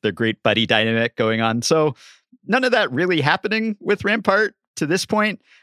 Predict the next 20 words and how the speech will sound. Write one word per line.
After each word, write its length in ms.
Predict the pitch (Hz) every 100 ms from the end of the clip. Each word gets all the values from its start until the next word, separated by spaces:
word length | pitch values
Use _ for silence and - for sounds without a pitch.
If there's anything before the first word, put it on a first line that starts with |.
| _
I 100 | 165
think 400 | 165 202 190 - - _
what 160 | 156 170
we 140 | 190
see 300 | - - 170
with 240 | 170 151 -
him 400 | 143 131 120 - -
at 180 | 120 -
the 200 | 107 -
end 440 | 170 147 123 113 -
of 300 | 107 107 101
the 80 | 113
second 320 | - 110 107
episode 440 | 117 110 - 98 95
here, 380 | 92 90 98 107 _ _ _
where 380 | - 101 101 101 -
he 160 | -
just 300 | 110 104 - - - -
ruthlessly 760 | 101 117 - 104 - 101 101 101 _ _ -
shoots 400 | - 117 -